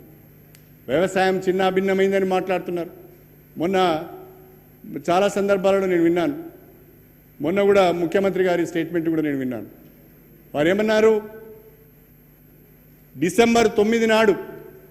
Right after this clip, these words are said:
ఇందిరమ్మ రాజ్యం రాష్ట్రంలో ఏర్పడబోతున్నది, నేను ముఖ్యమంత్రిగా ప్రమాణ స్వీకారం చేయబోతున్నాను, నా మొట్టమొదటి సంతకం రెండు లక్షల రైతుల రుణమాఫీ పైన ఉంటది" అని చెప్పి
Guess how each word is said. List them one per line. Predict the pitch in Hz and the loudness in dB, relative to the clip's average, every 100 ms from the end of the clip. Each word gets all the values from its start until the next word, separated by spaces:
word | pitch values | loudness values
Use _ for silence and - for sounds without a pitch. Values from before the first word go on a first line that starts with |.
| - - - | -20 -20 -2
ఇందిరమ్మ | 170 214 226 220 | 2 4 4 4
రాజ్యం | 208 202 202 220 | 4 4 4 2
రాష్ట్రంలో | 208 208 - 226 226 196 - - | 2 2 0 0 2 2 0 -2
ఏర్పడబోతున్నది, | 175 220 220 220 214 214 214 202 151 - - - - - - - | 0 2 2 4 4 2 2 2 0 -4 -16 -20 -20 -20 -20 -2
నేను | 196 214 | 2 2
ముఖ్యమంత్రిగా | 190 196 220 214 226 | 2 0 0 2 2
ప్రమాణ | 220 208 214 220 | 2 2 2 0
స్వీకారం | 220 220 220 220 214 | 0 0 2 2 4
చేయబోతున్నాను, | 214 214 220 220 220 214 143 - - - - - - | 4 4 2 2 0 0 -2 -10 -20 -20 -20 -20 -8
నా | 151 202 | 0 2
మొట్టమొదటి | 190 196 196 247 233 226 214 | 2 0 2 2 4 4 4
సంతకం | 220 202 214 208 269 277 - - - - | 0 -2 -2 0 0 -2 -8 -18 -20 -10
రెండు | 131 180 226 | -2 2 4
లక్షల | 220 202 202 202 202 185 147 - - - - 127 | 4 4 2 0 2 2 0 -10 -18 -20 -16 -4
రైతుల | 147 190 196 202 190 | 2 2 2 2 2
రుణమాఫీ | 165 175 190 190 185 | 2 -2 0 -2 -2
పైన | 180 170 175 | -4 -2 -2
ఉంటది" | 170 151 160 208 214 | -2 -2 0 0 0
అని | 202 | 0
చెప్పి | 190 185 233 208 | 0 0 -2 -2